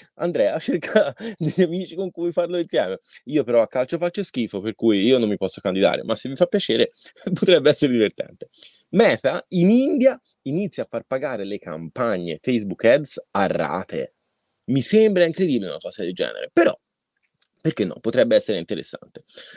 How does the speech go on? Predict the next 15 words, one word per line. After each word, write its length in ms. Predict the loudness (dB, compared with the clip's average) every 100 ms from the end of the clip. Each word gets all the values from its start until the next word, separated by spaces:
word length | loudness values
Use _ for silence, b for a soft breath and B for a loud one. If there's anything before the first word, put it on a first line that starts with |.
| B
Learn 480 | 8 8 6 4 4
fa 120 | 4
un 100 | 6
evento 320 | 4 4 2
gratuito 440 | -2 0 0 0 0
dove 180 | 0
parlerà 320 | 2 2 4 2
di 80 |
tutto, 320 | 0 -10 -10 -10
dell'e-commerce, 680 | -10 -8 -8 -6 -10 -12
di 380 | -10 -8 -4 -2
ads, 440 | 4 4 4 -2 -8
social 440 | 0 0 0 -6
e 60 | -4
quant'altro. 680 | -6 -6 -8 -8 -2 -2